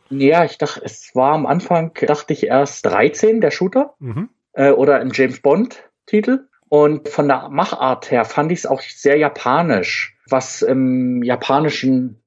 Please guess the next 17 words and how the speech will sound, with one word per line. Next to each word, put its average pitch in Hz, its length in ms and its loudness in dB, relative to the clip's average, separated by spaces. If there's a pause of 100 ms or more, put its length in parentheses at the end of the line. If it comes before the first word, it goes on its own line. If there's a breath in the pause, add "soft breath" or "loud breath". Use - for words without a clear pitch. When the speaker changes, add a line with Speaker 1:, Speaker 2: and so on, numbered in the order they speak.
(160)
Speaker 1:
Action-Rollenspiel 113 1000 0
durchaus 120 400 0
Speaker 2:
Ah, 113 60 -10
Speaker 1:
gut 139 160 0
zu - 80 -6
Speaker 2:
okay. 120 100 -6
Speaker 1:
sich - 200 -18
gestanden 98 480 -2
hätte. 95 300 -6 (120)
Speaker 2:
Ja, 123 120 -10 (180)
nee, 165 300 -6 (160)
da 147 200 -6
sind 135 140 -6
wir 135 120 -4
ganz 113 180 -8
weit 101 160 -10
weg. - 200 -18